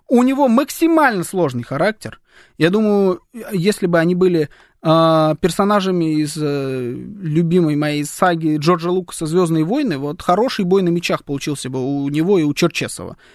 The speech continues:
Он, если бы мячи, это такой эквивалент характера был бы. Ну, максимально тяжелый у человека характер, но при этом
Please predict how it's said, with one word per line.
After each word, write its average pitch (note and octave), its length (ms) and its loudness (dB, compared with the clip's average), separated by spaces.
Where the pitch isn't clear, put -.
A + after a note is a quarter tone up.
Он, D3+ 280 2
если E3 260 2
бы D#3 80 2
мячи, F3 320 2
это F3 220 -2
такой D#3 240 2
эквивалент F3 420 2
характера C3+ 540 -2
был B2 160 -10
бы. B2 80 -10
Ну, F3+ 120 2
максимально A3+ 520 4
тяжелый D#3 360 0
у - 40 -12
человека D3 320 -6
характер, G3 420 -2
но D#3+ 140 2
при G#3 180 0
этом F3 360 -2